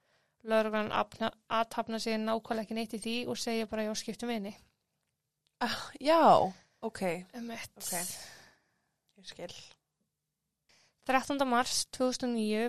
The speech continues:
Speaker 1: mætir fulltrúi styrktarfélagsins sem sá henni fyrir húsaleigubótum og fær strax áhyggjur af ástandinu, bæði á Djammu sjálfri og heimilinu hennar. Sextánda mars, þregum, þremur dögum síðar, kemur skýrsla út sem segir að það sé ekkert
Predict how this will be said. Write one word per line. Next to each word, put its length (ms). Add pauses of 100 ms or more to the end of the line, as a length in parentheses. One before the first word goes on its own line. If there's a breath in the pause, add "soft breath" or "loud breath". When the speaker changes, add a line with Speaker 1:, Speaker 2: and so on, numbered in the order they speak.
Speaker 1:
mætir 320
fulltrúi 640
styrktarfélagsins 960
sem 80
sá 220 (160)
henni 180
fyrir 240
húsaleigubótum 920 (100)
og 160
fær 320
strax 640
áhyggjur 560
af 300
ástandinu, 640 (500 soft breath)
bæði 320
á 80
Djammu 320
sjálfri 720
og 220
heimilinu 540
hennar. 240 (720)
Sextánda 680
mars, 380 (240)
þregum, 420 (400)
þremur 400
dögum 160
síðar, 400
kemur 240
skýrsla 480
út 220
sem 100
segir 400
að 140
það 80
sé 160
ekkert 240